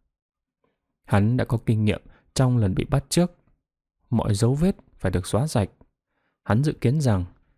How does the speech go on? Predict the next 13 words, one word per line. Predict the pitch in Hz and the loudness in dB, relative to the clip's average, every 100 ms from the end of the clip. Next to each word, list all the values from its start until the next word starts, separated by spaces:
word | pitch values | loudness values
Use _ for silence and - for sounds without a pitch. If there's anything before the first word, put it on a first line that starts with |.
| _ | _
nếu | 101 101 139 | 0 0 0
ngày | 143 92 | 0 0
nào | 95 | 0
đó | 151 151 160 - | 0 -2 -4 -4
công | - - | -4 -2
an | 107 101 98 - _ | 0 0 -2 -10 _
có | - 117 | -6 -2
đến | 120 120 170 | 0 0 0
đọc | 120 - | -2 0
lệnh | 101 - | -2 -2
khám | - 104 123 | -4 -4 -2
xét | - 180 | -2 0
nhà, | 107 90 98 | 2 2 -2